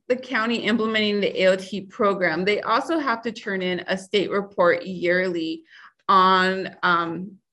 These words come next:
different areas of how the program is operating and function. So I will talk a little bit more about those in a, in a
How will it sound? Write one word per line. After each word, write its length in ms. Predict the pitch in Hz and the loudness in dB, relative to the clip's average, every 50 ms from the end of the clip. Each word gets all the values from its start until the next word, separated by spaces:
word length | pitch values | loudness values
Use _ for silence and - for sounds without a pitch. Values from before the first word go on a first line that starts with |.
| _ - | _ -2
different 320 | 190 240 240 247 226 - | 0 0 2 0 -2 -2
areas 600 | - 185 190 190 196 190 185 180 180 180 180 175 - - | 0 2 4 4 4 4 4 4 4 2 2 -2 -4 -2
of 280 | - 175 175 175 170 202 | 0 0 0 0 -2 -6
how 280 | - - 180 175 175 | -8 -6 -4 -4 -2
the 80 | 180 185 | -4 -4
program 480 | 185 - 196 170 165 175 170 170 170 | -4 -4 -4 -4 -2 -2 -4 -4 -4
is 100 | 170 165 - - | -6 -8 -8 -8
operating 560 | - 170 - - 165 160 156 165 160 165 170 | -8 -8 -6 -4 -4 -2 -2 -2 -4 -6 -6
and 200 | 156 175 180 - | -8 -10 -6 -2
function. 520 | 185 180 165 165 - - 147 151 151 - - _ - - - - - - - - _ | -2 -2 -2 -2 -8 -8 -8 -8 -10 -12 -14 _ -20 -20 -20 -20 -20 -20 -20 -20 _
So 300 | - - 226 214 214 214 | -2 2 4 4 4 4
I 360 | - - - 202 202 208 208 220 | 4 4 4 4 4 4 4 4
will 380 | 233 240 233 233 226 220 220 | 4 4 4 4 4 2 0
talk 260 | 220 240 233 226 - | 0 0 0 0 2
a 40 | 247 240 | 0 -2
little 160 | 220 214 208 | -2 0 0
bit 160 | 214 175 - | -2 -2 0
more 300 | 196 190 190 190 190 - | 0 2 2 2 2 2
about 460 | - 180 185 - 180 180 180 196 196 | 0 -2 0 0 0 0 0 -2 -2
those 320 | 202 202 202 202 208 202 190 | -4 -4 -4 -4 -4 -6 -6
in 220 | - - 185 180 | -6 -4 -4 -4
a, 140 | 170 - - - | -4 -6 -6 -4
in 140 | 190 190 | -4 -2
a 180 | 175 160 160 | -2 -2 -4